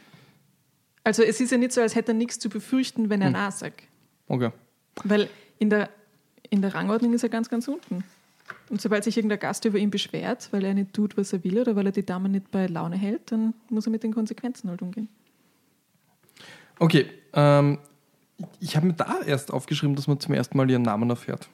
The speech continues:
Speaker 2: Warum auch immer. Da
Speaker 1: Ich
Speaker 2: steht
Speaker 1: glaub,
Speaker 2: Real
Speaker 1: weil
Speaker 2: Name Francis.
Speaker 1: weil der Johnny sie
Speaker 2: Real
Speaker 1: fragt,
Speaker 2: Grown-Up Name.
Speaker 1: "I don't even know your real name."
Speaker 2: Real Grown-Up Name.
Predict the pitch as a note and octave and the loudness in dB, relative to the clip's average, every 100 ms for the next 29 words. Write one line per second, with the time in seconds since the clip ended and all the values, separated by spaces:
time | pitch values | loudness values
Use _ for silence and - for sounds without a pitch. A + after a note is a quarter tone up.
0 | _ C3 A#2+ C3 B2+ C3+ A#2+ - C3+ - | _ -4 0 2 2 0 -2 -2 -2 2
1 | C3+ C3+ D3 E3 C#3+ C#3 - A#2+ C3+ - | 2 6 6 8 6 4 2 0 0 -4
2 | - - - G#3 G3+ G3+ G3 - F#3 G3+ | -8 -10 -2 0 0 0 -2 -4 -4 -2
3 | C3+ C#3+ E3+ D3 C3 C3+ C3+ - - B2 | 4 6 6 4 4 4 2 -2 -6 -8
4 | A2+ A#2 A#2 F#3+ G3 G3 F#3+ F#3+ F#3+ F#3+ | -6 -8 -8 -4 -2 0 -2 -2 -2 -2
5 | G3+ F#3+ F#3 F#3+ - _ _ _ _ _ | -2 -4 -4 -6 -8 _ _ _ _ _
6 | _ _ _ B2 C#3+ D#3+ C3+ B2+ C#3+ A#2+ | _ _ _ -2 0 0 2 4 4 2
7 | G2+ - G#2+ G#2 | -4 -6 -6 -6